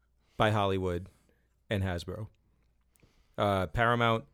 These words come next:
is a Paramount piece of trash, uh, <laughs> for destroying my childhood. And the movie that I am referencing right now is Transformers, uh, the, what, Dark of the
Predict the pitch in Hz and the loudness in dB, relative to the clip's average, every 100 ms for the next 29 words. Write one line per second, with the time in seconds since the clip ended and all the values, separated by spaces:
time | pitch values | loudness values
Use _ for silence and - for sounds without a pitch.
0 | _ - 107 104 101 101 98 - _ _ | _ -2 0 2 0 -2 -6 -14 _ _
1 | _ _ _ _ _ _ - 110 - - | _ _ _ _ _ _ 0 0 2 2
2 | 170 156 131 113 117 110 92 101 80 98 | 4 4 2 0 -4 -6 -4 -4 -4 -6
3 | - _ _ _ _ - - - 107 104 | -10 _ _ _ _ -20 -12 0 2 4
4 | 101 98 - - - - 135 123 127 - | 4 4 2 0 -4 4 6 6 4 6
5 | 147 160 139 113 104 113 95 92 95 92 | 8 8 8 4 2 0 -2 -2 -2 -4
6 | - 110 104 101 104 123 147 139 117 110 | -4 -2 0 0 2 4 4 4 2 2
7 | 110 104 101 104 101 107 - 98 95 95 | 2 2 0 0 0 -2 -6 -4 -2 -2
8 | - 87 80 80 - 90 - 98 90 - | -2 -6 -6 -8 -6 -6 -4 -4 -4 -4
9 | 95 92 90 87 - - - _ - 98 | -4 -2 -4 -6 -10 -18 -20 _ -8 0
10 | 98 95 92 90 90 _ _ _ - 101 | 2 2 0 -2 -6 _ _ _ -8 -2
11 | 104 98 92 98 - _ _ _ - 110 | -2 -2 -4 -8 -16 _ _ _ -4 -2
12 | 113 113 101 - - 110 113 117 101 107 | 0 -4 -12 -4 2 4 4 0 0 2
13 | 104 101 101 | 4 4 0